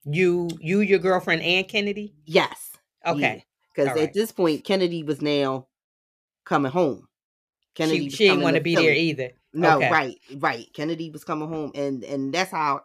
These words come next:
Speaker 2: I, I just say, like, things worked out in such a crazy way. And, you know, I, I know that God was guiding my steps, because even when it came to Kennedy, my main concern with her being out there and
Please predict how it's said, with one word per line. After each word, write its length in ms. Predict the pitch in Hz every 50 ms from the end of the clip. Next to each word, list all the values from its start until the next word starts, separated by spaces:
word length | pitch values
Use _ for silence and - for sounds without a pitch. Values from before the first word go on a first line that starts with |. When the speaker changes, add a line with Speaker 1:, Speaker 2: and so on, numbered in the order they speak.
| _
Speaker 2:
I, 120 | 143 131 - _ _ _
I 140 | 127 123 127 123 -
just 240 | 143 139 135 - -
say, 200 | 165 147 131 120
like, 300 | 123 123 120 104 - _ _ _
things 300 | - 147 143 139 131 123 - _ _ _ _ _ _ _ _ -
worked 260 | 147 160 151 - - 143
out 260 | 143 139 120 - 131
in 80 | 120 117
such 260 | - - 131 117 -
a 60 | 110 -
crazy 380 | - 117 135 127 120 - 117
way. 360 | 110 135 151 151 139 131 - -
And, 300 | 127 123 123 127 120 - _
you 140 | - 147 143
know, 280 | 131 123 113 113 101 - -
I, 180 | 117 117 113 107 _ _ - -
I 140 | 117 120
know 440 | 123 127 131 151 151 151 147 135 - _ _ _ _ _ -
that 180 | 143 135 131 -
God 320 | 131 127 123 113 107 113
was 120 | 131 123 -
guiding 300 | - 123 123 120 107 117 117
my 120 | 113 107
steps, 320 | - - - 131 113 - -
because 300 | 123 - - 127 117 - -
even 300 | 170 165 143 143 139 131
when 120 | 131 123
it 60 | 123 120
came 260 | - 147 131 127 120
to 60 | 113 -
Kennedy, 420 | - 175 165 156 127 117 113 110
my 180 | 113 117 123 123
main 260 | 123 131 135 131 120
concern 560 | - 120 113 - - 151 156 156 147 131 123 - _ _ _ _ _ _ _ _ _ 135
with 160 | 143 143 120
her 220 | 113 147 143 135 127
being 280 | - 127 120 113 107 113
out 240 | 135 175 175 135 -
there 300 | 127 123 123 120 117 - - -
and 320 | 135 131 123 120 117